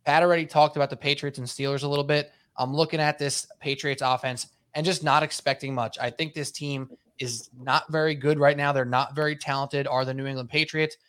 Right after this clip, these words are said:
Whether Belichick pulls one out of his, uh, <laughs> back pocket yet again and makes this team relevant, I don't know if that's gonna happen. I don't think it's gonna happen in week two,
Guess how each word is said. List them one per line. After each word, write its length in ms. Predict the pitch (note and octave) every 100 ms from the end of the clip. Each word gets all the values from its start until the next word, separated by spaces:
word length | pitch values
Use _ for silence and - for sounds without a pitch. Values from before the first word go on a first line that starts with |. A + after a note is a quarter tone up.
| _ -
Whether 300 | D3 F3+ D#3+
Belichick 540 | D#3 D3+ D3+ - D#3 -
pulls 220 | D3+ D#3
one 120 | D3 C#3+
out 160 | C#3+
of 60 | C3+
his, 180 | C3 A#2+ _ _ _
uh, 420 | C3+ C3 A#2+ C3
<laughs> 60 | D#3
back 320 | B2+ D3 D3+
pocket 440 | - D#3 D#3 D3+ - _
yet 280 | B2+ C3+ D#3+
again 340 | D#3+ C#3+ D#3 D3+
and 140 | C3
makes 220 | C#3 D3
this 180 | D3+ C#3
team 300 | - D3 B2
relevant, 420 | B2 D3 D#3 F#3 - _ _ _
I 100 | D3
don't 180 | E3 F3+
know 180 | C#3+ D#3+
if 80 | E3
that's 180 | D#3 D#3
gonna 160 | D#3+
happen. 360 | D3+ D#3+ F3 E3+ -
I 100 | D#3
don't 140 | F#3+
think 100 | F#3
it's 100 | E3+
gonna 140 | F3 D3+
happen 360 | C#3+ C#3 C#3+
in 120 | C3+ B2+
week 180 | C#3
two, 280 | - C#3+ C#3